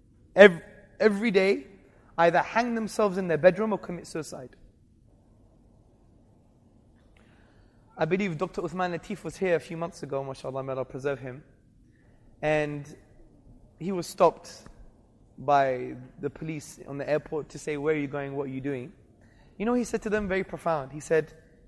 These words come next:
"You are chasing ghosts. You're chasing phantoms. These are illusions." And he said, "Do you know in our country, in our own country,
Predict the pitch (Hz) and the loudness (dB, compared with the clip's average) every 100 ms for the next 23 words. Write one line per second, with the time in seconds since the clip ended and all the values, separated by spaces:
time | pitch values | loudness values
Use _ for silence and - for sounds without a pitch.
0 | - 139 175 233 254 226 165 165 - 220 | -12 -4 4 4 4 0 -2 -2 -2 -4
1 | - 214 180 139 160 139 - - - - | -4 -6 -2 8 8 8 -4 -16 -18 -18
2 | - _ _ _ _ _ - - 165 165 | -20 _ _ _ _ _ -20 -8 -4 -2
3 | 240 247 214 - 262 247 240 185 131 - | 0 0 6 12 12 12 8 6 2 -10
4 | - - - - - 254 254 254 262 302 | -18 -20 -20 -20 -4 6 10 10 12 12
5 | 233 226 160 131 - - - - - - | 12 8 2 -6 -14 -20 -20 -20 -20 -16
6 | - 247 247 196 294 311 269 226 214 240 | -6 -2 0 2 2 2 0 0 8 8
7 | 233 233 214 240 208 185 214 233 - 220 | 8 0 -2 0 4 6 4 -2 -4 -6
8 | - 226 233 | -4 -4 -6